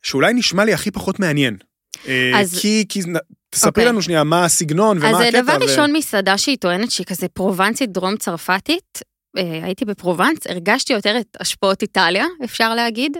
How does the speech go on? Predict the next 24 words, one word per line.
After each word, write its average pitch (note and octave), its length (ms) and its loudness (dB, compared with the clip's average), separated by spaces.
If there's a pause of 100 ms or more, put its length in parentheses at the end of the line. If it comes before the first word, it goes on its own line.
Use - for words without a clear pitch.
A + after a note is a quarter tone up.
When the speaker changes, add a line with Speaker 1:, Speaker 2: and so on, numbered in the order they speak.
Speaker 1:
כן. - 60 -8
Speaker 2:
אני F3+ 200 -2
מאוד F3+ 240 0
אבל F#3 140 0
חובבת F3+ 420 -6
אוכל F#3+ 200 -6
איטלקי. F3 500 -4 (100)
Speaker 1:
מהמם. B2 380 -8 (100)
Speaker 2:
אה, F#3 340 2
ועמית, F3+ 840 0
אתה F#3 300 0
בוודאות F3 560 -2
בן E3+ 160 -6
אדם F3 280 -2
הרבה E3+ 420 -2 (160)
יותר, G3+ 600 0 (680)
אה, E3 100 -8
חקרן G3 520 -2
אוכל G#3+ 180 -2
ממני, G3+ 300 2
ותמיד G3+ 280 0
תחפש F#3+ 380 -4
את - 60 -8
השונה. E3 360 -4